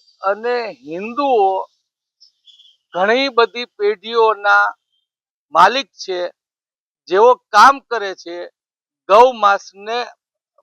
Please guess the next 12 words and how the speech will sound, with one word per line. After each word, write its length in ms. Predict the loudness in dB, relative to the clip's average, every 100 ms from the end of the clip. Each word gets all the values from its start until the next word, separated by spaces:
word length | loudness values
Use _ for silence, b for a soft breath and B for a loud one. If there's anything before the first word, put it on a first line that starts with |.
| _ -8
અહીંયાથી 640 | -4 -4 -6 -12 -20 -20 _ _ _ _
એક્સપોર્ટ 460 | -12 -12 -10 -8 -8 _
કરવાનો. 360 | -14 -14 -16 _ _ _ _ _ _ _ _ _ _ _ _ _ _ _
એ 120 | -4 -4
સૌ 360 | 2 4 4
સ-, 380 | 0 -10 -10 -14 _
ત્યાં 260 | 2 2 2
ન્યા 400 | -2 2 2 2
વિશ્વ 360 | -2 -14 -8
હિન્દુ 300 | -6 -8 -14
પરિષદ, 480 | -14 -16 -14 -12 -12 _ _ _ _ _ _ _ _ 0
આ 160 | 2